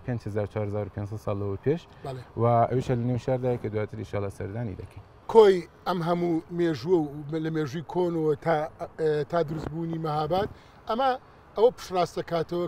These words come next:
Speaker 2: کەوا لەم شوێنەیە شارستانی هەبووە.
Speaker 1: بەڵێ.
Speaker 2: لەم شوێنەیە خەڵک ژیاوە و ئیتر، ئێمە هینیشمان هەیە، مەسەڵەن دۆکومنتمان هەیە کە پشتڕاستی ئەم، ئەم، ئەم حەقەتە
Speaker 1: بەڵێ.
Speaker 2: مێژوویەکە. ئێ، دوای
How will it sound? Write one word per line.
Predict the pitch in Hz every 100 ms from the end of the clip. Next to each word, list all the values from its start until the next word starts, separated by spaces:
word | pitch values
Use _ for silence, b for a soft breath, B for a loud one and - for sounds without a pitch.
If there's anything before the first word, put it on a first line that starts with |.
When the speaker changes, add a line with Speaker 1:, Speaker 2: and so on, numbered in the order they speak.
| -
Speaker 2:
کەوا | 180 180 170
لەم | 196 185
شوێنەیە | 185 180 185 170
شارستانی | - 160 - 165 160 98
هەبووە. | - - - - 120
Speaker 1:
بەڵێ. | 101 92
Speaker 2:
لەم | 180 -
شوێنەیە | 170 175 160
خەڵک | 180 208 170
ژیاوە | 214 208 208 220
و | - B B -
ئیتر، | 185 185 185 180 180 175 175 - B B
ئێمە | 180 185 180 - 139
هینیشمان | 202 180 - 147 135 131
هەیە، | 147 170 180 156
مەسەڵەن | 156 - 151 156 160 160 B B -
دۆکومنتمان | 175 175 190 190 180 175 190
هەیە | 185 170
کە | 160
پشتڕاستی | - - 170 160 - -
ئەم، | 165 165 170
ئەم، | 160 175
ئەم | 160
حەقەتە | 165 101 -
Speaker 1:
بەڵێ. | 151
Speaker 2:
مێژوویەکە. | 151 135 151 180 170 143 131 - B B B B B
ئێ، | 185 202 208 190
دوای | 143 262